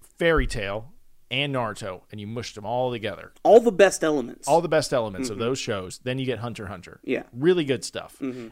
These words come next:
Speaker 1: And the storytelling, the narration is so good.
Speaker 2: Mm.
Speaker 1: The narrator, when he kicks in, you're like, "Oh,
Speaker 2: Yeah.
Speaker 1: shit." You
Speaker 2: But
Speaker 1: know?
Speaker 2: it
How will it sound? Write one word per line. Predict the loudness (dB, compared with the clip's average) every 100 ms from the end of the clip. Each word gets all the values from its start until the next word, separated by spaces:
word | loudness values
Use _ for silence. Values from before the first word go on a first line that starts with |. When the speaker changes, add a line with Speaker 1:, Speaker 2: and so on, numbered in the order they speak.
| -8
Speaker 1:
And | -4
the |
storytelling, | -2 0 0 0 -2 -2
the | -6
narration | -4 0 0 -2 -6 -12 -20
is | -12
so | -8 -6 -4
good. | -6 -6
Speaker 2:
Mm. | -8 -10 -4
Speaker 1:
The | -2
narrator, | 0 2 0 -2
when | -4
he | -6
kicks | -6 -8 -4
in, | -6 -6
you're | -10
like, | -10
"Oh, | -8 -8
Speaker 2:
Yeah. |
Speaker 1:
shit." | -6 -6 -6
You | -2
Speaker 2:
But | 6
Speaker 1:
know? |
Speaker 2:
it | 12